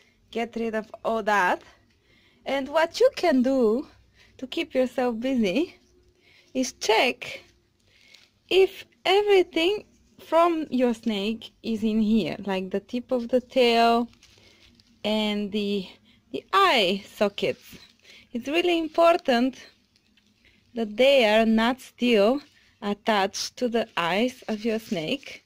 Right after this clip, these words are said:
and there are some not big missing pieces in the skin of the snake, 'cause that could be bad for,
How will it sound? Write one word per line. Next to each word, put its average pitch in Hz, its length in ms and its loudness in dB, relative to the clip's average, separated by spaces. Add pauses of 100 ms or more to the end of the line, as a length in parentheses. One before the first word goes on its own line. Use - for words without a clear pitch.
(400)
and 226 220 -2
there 226 120 4
are 233 60 2
some 247 380 0
not 262 180 0 (240)
big 254 260 -2
missing 226 440 0
pieces 233 580 -4
in 233 200 0
the 226 100 -6
skin 359 360 0
of 180 220 -4
the 196 100 -6
snake, - 540 -12 (480)
'cause 220 160 -8
that 220 260 -8
could 254 180 -6
be 233 160 -2
bad 240 380 0
for, 190 400 -2